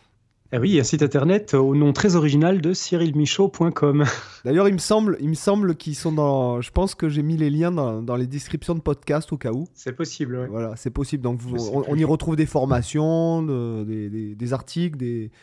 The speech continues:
Speaker 2: des tabs, des, plein de choses. Voilà, vous pouvez aller jeter un œil. Et donc, je vais commencer, étant donné que le podcast a quand même une fulgurante, euh, ascension, je dirais.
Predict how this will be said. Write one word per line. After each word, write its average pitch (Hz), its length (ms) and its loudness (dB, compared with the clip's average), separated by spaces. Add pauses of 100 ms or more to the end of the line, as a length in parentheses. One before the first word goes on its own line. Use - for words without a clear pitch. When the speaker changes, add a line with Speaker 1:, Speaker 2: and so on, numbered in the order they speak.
Speaker 2:
des 135 120 -2
tabs, 147 340 0 (120)
des, 113 380 -4
plein 156 160 -2
de 147 80 -4
choses. 123 280 -6 (500)
Voilà, 110 260 -2
vous 120 80 -12
pouvez 120 220 -4
aller 135 140 0
jeter 127 240 -4
un 113 120 -6
œil. 135 200 -4 (440)
Et 156 100 2
donc, 247 220 2
je 226 80 2
vais 196 140 2
commencer, 247 800 2
étant 202 240 -2
donné 196 280 2
que 185 120 -4
le 147 140 0
podcast 156 480 -4
a 135 40 -2
quand 151 140 -2
même 160 160 0
une 143 140 0
fulgurante, 170 800 -2
euh, 120 380 -2
ascension, 160 580 -2
je - 80 -14
dirais. 147 300 -4